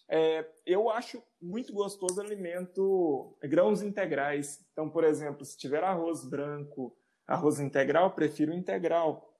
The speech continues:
Macarrão, eu gosto do integral. Então, eu gosto de alimentos integrais. Agora, não sei, sinceramente, se isso tem alguma relação psicológica com o fato de entender que faça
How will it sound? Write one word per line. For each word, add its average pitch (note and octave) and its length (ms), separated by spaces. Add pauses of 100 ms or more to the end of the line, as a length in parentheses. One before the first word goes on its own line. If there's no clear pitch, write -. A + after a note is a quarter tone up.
(280)
Macarrão, D#3+ 760 (140)
eu B2+ 120 (120)
gosto D#3 500
do C#3 160
integral. C#3+ 760 (280)
Então, D#3 260
eu D#3+ 100
gosto E3+ 520
de D#3 120
alimentos D#3+ 440
integrais. D3 460
Agora, C3+ 180
não D#3+ 200
sei, F3 640
sinceramente, D3 920
se D3+ 220
isso D3 220
tem G3+ 160
alguma D#3 400
relação D3 720 (140)
psicológica D#3 960 (300)
com E3+ 200
o - 20
fato D#3 520
de E3 320
entender D#3 540
que - 60
faça D3 440